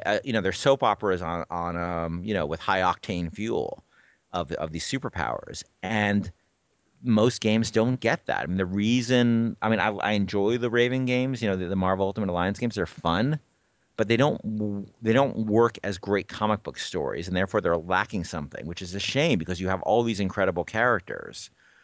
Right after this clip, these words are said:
um, and they're not able to sort of tell the, you know, the story that, that, that a comic book can tell. Where, where Arkham Asylum is a really nice little narrative. First of all, you know, they, they do very smart things. They say,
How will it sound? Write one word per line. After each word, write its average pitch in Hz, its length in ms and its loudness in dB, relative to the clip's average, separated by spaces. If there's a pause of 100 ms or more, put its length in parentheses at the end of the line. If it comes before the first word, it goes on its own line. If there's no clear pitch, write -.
(160)
um, 95 220 2
and 98 120 -2
they're 95 80 2
not 98 240 0
able 98 220 -2
to 90 80 -2
sort - 160 -10
of 85 80 -14
tell 92 300 -2
the, 87 180 -4
you 101 80 -6
know, 76 160 -4
the 82 80 -10
story 85 460 0
that, 78 260 -6
that, 76 240 -6
that 82 140 -4
a 78 40 -6
comic 113 360 -2
book 71 120 -8
can 78 120 -6
tell. 64 280 -8 (380)
Where, 117 260 6
where 117 200 4
Arkham 110 260 2
Asylum 107 500 0
is 123 280 -2
a 95 100 -4
really 101 320 0
nice 90 280 -2
little 87 160 -4
narrative. 90 380 0
First 101 240 -6
of 92 60 -4
all, 87 100 -4
you 90 80 -8
know, 87 80 -4
they, 80 260 -2
they 92 140 -8
do 90 200 -6
very 82 240 0
smart 82 320 -2
things. 80 360 -2
They 78 260 -2
say, 80 300 0